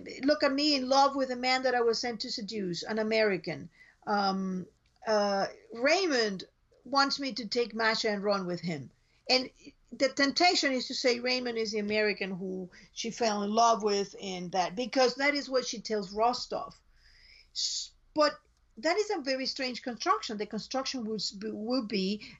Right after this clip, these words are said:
"Look at me, in love with Raymond, uh, the man that I was sent to seduce and betray, an American, and he wants me to run with hi-, take Masha and runs with him. But how could I do that to Masha? She's my life."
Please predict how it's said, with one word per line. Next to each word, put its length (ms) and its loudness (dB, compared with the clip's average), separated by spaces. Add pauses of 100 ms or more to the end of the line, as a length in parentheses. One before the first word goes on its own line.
"Look 240 2
at 100 4
me, 220 2
in 120 -2
love 260 4
with 220 0
Raymond, 460 0 (440)
uh, 200 4
the 180 4
man 300 2
that 120 2
I 60 4
was 180 0
sent 220 -4
to 80 -4
seduce 460 -6
and 120 -4
betray, 460 2
an 120 2
American, 720 2
and 160 0
he 140 -2
wants 280 0
me 120 -6
to 160 0
run 460 2
with 280 -2
hi-, 140 -14
take 220 0
Masha 300 0
and 100 -4
runs 280 -2
with 140 -6
him. 200 2
But 160 6
how 120 4
could 160 -4
I 80 2
do 140 -6
that 200 -4
to 80 -6
Masha? 360 -4
She's 240 -10
my 100 -10
life." 420 -2